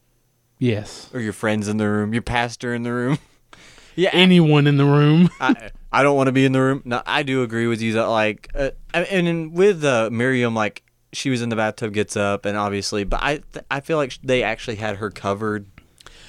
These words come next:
Speaker 2: 'cause her
Speaker 1: Oh,
Speaker 2: hair
Speaker 1: yeah,
Speaker 2: was
Speaker 1: well,
Speaker 2: literally
Speaker 1: yeah.
Speaker 2: staying in place. It's
Speaker 1: Well,
Speaker 2: like
Speaker 1: yeah, but I mean, like, it,
Speaker 2: I feel like there was no danger there, where in some movies there,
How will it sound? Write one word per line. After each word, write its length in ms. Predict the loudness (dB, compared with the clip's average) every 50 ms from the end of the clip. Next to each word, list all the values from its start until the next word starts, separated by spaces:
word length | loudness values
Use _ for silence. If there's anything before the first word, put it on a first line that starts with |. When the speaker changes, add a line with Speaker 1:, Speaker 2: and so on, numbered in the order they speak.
| -14 -6 -2
Speaker 2:
'cause 140 | 0 2
her 100 | 2 2
Speaker 1:
Oh, 80 | 2 2
Speaker 2:
hair 160 | 2 2 2
Speaker 1:
yeah, 60 | 2 2
Speaker 2:
was 80 | 2
Speaker 1:
well, 80 | 2 2
Speaker 2:
literally 240 | 2 2 2 0 0
Speaker 1:
yeah. 60 | -2
Speaker 2:
staying 440 | -4 -4 -2 -2 -2 -2 -2 -2 -4
in 160 | -4 -4 -4
place. 400 | -4 -2 -2 0 0 -2 -4 -6
It's 140 | -10 -6 -4
Speaker 1:
Well, 80 | -2
Speaker 2:
like 140 | -2 -2 -2
Speaker 1:
yeah, 80 | -4 -4
but 180 | -2 -2 0
I 80 | 0 2
mean, 180 | 2 2 2 2
like, 280 | 0 0 -2 -2 -2 -4
it, 180 | -4 -4 -6 -10 -20 -20 _ _ _ _ _ _ _ _ _ -20 -20 -20 -20 -20 -20 _ _ _ _ _ -20 -20 -20 -20 -20 -20 -20 -20 -20 _ _ _ -6
Speaker 2:
I 100 | -6 -6
feel 180 | -4 -4 -2 0
like 200 | 0 0 -2 -2
there 120 | -2 -2 0
was 200 | 0 0 -2 -2
no 300 | -2 0 0 0 0 -2
danger 480 | 0 -2 0 0 -2 -4 -4 -2 -2
there, 300 | 0 0 0 0 0 -2
where 200 | -2 -2 -2 -2
in 180 | 0 -2 -4 -2
some 300 | -2 -2 -2 0 0 0
movies 360 | 0 0 0 0 -2 -2 -2
there, 320 | 0 0 0 0 -2 -6